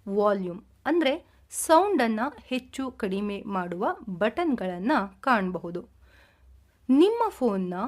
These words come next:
ಮೇಲ್ಭಾಗ ಅಥವಾ ಕೆಳಭಾಗದಲ್ಲಿ ಇಯರ್‌ಫೋನ್ ಅಂದ್ರೆ ಪ್ಲಗ್ ಮಾಡಲು ಆಡಿಯೋ ಜಾಕ್ ಅನ್ನ ನೀಡ್ಲಾಗಿರತ್ತೆ. ಇದು ಚಾರ್ಜ್ ಮಾಡುವ ಪಾಯಿಂಟ್ ಆಗಿರತ್ತೆ. ಇದು ಕ್ಯಾಮೆರಾ.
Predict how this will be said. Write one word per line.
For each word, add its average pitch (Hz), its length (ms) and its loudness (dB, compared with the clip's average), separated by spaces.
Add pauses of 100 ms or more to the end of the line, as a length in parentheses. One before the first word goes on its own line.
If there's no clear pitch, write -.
(160)
ಮೇಲ್ಭಾಗ 185 680 -2 (460)
ಅಥವಾ 359 380 2
ಕೆಳಭಾಗದಲ್ಲಿ 247 1120 0 (580)
ಇಯರ್‌ಫೋನ್ 262 680 0 (240)
ಅಂದ್ರೆ 208 400 -6 (320)
ಪ್ಲಗ್ 359 340 2
ಮಾಡಲು 220 580 0 (140)
ಆಡಿಯೋ 285 360 4
ಜಾಕ್ 196 380 -6
ಅನ್ನ 185 160 -6 (140)
ನೀಡ್ಲಾಗಿರತ್ತೆ. 180 1120 -4 (680)
ಇದು 339 340 2 (180)
ಚಾರ್ಜ್ 320 480 2
ಮಾಡುವ 202 500 0 (160)
ಪಾಯಿಂಟ್ 233 440 0 (160)
ಆಗಿರತ್ತೆ. 196 760 -2 (760)
ಇದು 277 360 -2 (260)
ಕ್ಯಾಮೆರಾ. 214 580 0